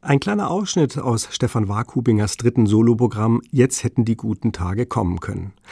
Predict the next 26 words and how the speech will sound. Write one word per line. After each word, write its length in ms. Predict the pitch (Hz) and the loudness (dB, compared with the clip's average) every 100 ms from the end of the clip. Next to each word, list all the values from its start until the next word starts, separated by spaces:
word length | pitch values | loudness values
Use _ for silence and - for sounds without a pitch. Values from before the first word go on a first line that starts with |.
| - - | -14 -4
Das 160 | 127 | -2
traumatische 540 | - 135 147 170 - 147 | 2 4 4 2 2 4
Erlebnis 480 | 139 185 196 160 | 6 4 4 2
mit 140 | 139 123 | 2 2
der 160 | 98 | 2
Schwammerlsuppe 680 | - 143 160 139 143 135 107 | 0 2 2 2 2 2 0
hat 100 | 117 | 2
er 80 | 110 | 0
sicherlich 420 | 107 117 110 - | 0 0 -2 0
längst 280 | 110 110 - | 0 0 -2
verkraftet, 760 | 127 - 131 120 - 110 - | -6 -2 -2 0 -2 -4 -2
denn 120 | 127 123 | 0 2
inzwischen 400 | 131 185 180 156 | 2 0 2 2
lebt 240 | 135 135 | 2 2
der 100 | 123 | 2
gebürtige 460 | 120 120 127 117 117 | 4 4 2 2 2
Österreicher 760 | 131 131 - 147 147 151 160 | 4 2 2 0 0 0 2
seit 160 | 139 131 | 2 2
über 200 | 135 127 | 2 2
dreißig 500 | 120 131 143 143 123 | 2 2 2 0 0
Jahren 320 | 131 165 156 | 0 2 4
mit 160 | 127 117 | 4 2
seiner 220 | 113 110 | 0 0
Familie 480 | 110 104 127 131 85 | -2 0 2 2 0
im 100 | 92 | -4
Schwäbischen 640 | - 110 123 139 - | -4 -2 -2 -2 -2